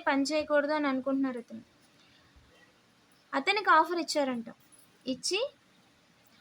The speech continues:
హోమ్‌లో ఒకరికి ఆఫర్ ఇచ్చి బయట వాళ్ళు, పాత వాళ్ళు, అన్ని రకాలుగా అవకాశాలు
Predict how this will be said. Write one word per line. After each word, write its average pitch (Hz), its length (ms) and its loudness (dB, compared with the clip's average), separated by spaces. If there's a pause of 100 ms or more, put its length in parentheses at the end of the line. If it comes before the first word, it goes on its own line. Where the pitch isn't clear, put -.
(160)
హోమ్‌లో 302 320 4
ఒకరికి 247 340 -4 (680)
ఆఫర్ 269 320 -2
ఇచ్చి 359 280 -6 (340)
బయట 277 280 2
వాళ్ళు, 254 340 0
పాత 269 240 2
వాళ్ళు, 240 300 -4 (800)
అన్ని 349 300 0
రకాలుగా 359 540 2
అవకాశాలు 330 500 0